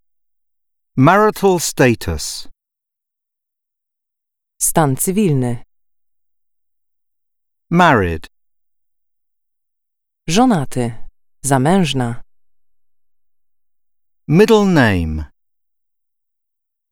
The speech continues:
Speaker 2: Drugie imię.
Speaker 1: Nationality.
Speaker 2: Narodowość.
Speaker 1: Occupation.
Speaker 2: Zawód.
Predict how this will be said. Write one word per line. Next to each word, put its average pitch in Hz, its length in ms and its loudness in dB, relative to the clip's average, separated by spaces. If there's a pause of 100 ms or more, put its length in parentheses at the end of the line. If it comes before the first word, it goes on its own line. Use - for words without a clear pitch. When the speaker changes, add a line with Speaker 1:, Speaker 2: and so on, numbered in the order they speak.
(320)
Speaker 2:
Drugie 254 320 0
imię. 123 480 0 (2000)
Speaker 1:
Nationality. 123 1040 0 (2000)
Speaker 2:
Narodowość. 147 960 -2 (2250)
Speaker 1:
Occupation. 113 920 0 (2000)
Speaker 2:
Zawód. 180 580 -2